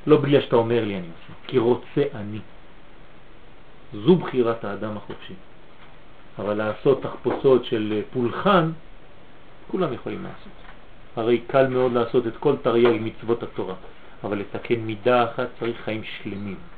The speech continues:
בשביל מידה אחת. אז כל הבניין הזה הוא בניין שלם. בעזרת השם, אנחנו נמשיך יותר ויותר ונדבר גם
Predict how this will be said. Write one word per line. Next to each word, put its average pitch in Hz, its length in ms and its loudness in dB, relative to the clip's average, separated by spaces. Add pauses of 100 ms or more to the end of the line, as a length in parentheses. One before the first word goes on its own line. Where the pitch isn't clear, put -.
(720)
בשביל 120 180 -4
מידה 117 500 2
אחת. - 300 -8 (2250)
אז 107 80 -8 (100)
כל 160 160 10
הבניין 143 340 4
הזה 127 140 -2
הוא 127 120 -2
בניין 117 280 -4
שלם. 98 200 -10 (680)
בעזרת 123 320 0
השם, 175 340 2 (720)
אנחנו 120 540 -2 (180)
נמשיך 127 520 -6 (500)
יותר 123 320 0
ויותר 147 460 4 (100)
ונדבר 120 520 2
גם 127 240 2